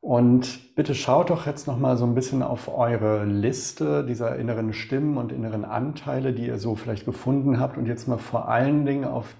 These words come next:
die Anteile und Stimmen, die eher fordernd sind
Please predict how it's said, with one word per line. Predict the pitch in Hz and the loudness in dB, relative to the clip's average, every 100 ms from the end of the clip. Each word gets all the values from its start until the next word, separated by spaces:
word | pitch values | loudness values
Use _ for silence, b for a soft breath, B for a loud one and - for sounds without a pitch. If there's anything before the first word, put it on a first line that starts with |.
| - | -4
die | 139 151 | 0 0
Anteile | - 120 131 123 127 123 | 0 0 0 0 2 2
und | 123 107 | 0 -6
Stimmen, | - 127 123 | -4 -2 0
die | 120 120 | 0 -2
eher | 120 110 | -4 -6
fordernd | - - - 123 107 98 92 | -8 -14 0 2 4 2 0
sind | - 57 - - | -6 -10 -12 -16